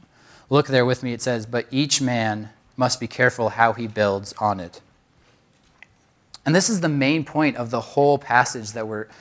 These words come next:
that we have right here. We're given a command to take care as to how we build on the foundation.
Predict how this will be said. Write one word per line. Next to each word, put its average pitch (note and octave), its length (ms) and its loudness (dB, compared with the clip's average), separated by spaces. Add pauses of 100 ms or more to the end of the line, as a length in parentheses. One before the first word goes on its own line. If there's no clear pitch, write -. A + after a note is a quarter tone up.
(220)
that B2 160 4
we B2 100 0
have B2 220 4
right A2+ 160 2
here. A#2 140 -4
We're A#2+ 120 -4
given E3 380 2
a D3+ 80 4
command C3 600 0
to - 100 -10
take D#3 340 -2
care B2 340 0
as A#2 180 -2
to A2+ 120 -8
how B2+ 320 4
we C#3+ 160 2
build A#2+ 500 0 (420)
on C3 240 6
the A#2+ 80 -2
foundation. G2+ 760 -6